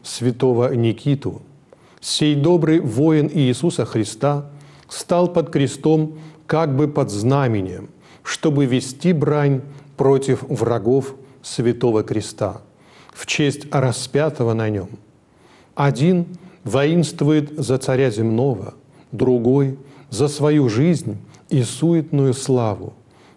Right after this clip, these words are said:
иной за временные богатства, а святой Никита воинствовал за единого Господа своего Иисуса Христа, который есть царь всякого создания,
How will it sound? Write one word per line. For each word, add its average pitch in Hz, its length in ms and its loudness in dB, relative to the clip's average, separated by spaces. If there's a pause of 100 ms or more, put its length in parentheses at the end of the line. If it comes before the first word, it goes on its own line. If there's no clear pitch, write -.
(120)
иной 175 460 4
за 139 280 2
временные 139 600 2
богатства, 117 920 -4 (520)
а 143 120 -2
святой 139 520 0
Никита 160 720 0 (380)
воинствовал 127 1000 0 (200)
за 117 220 0
единого 143 840 2 (220)
Господа 139 680 0
своего 127 640 2 (240)
Иисуса 139 560 2
Христа, 120 640 -4 (580)
который 143 460 2
есть 127 340 0 (280)
царь - 400 0
всякого 156 680 0
создания, 117 840 -2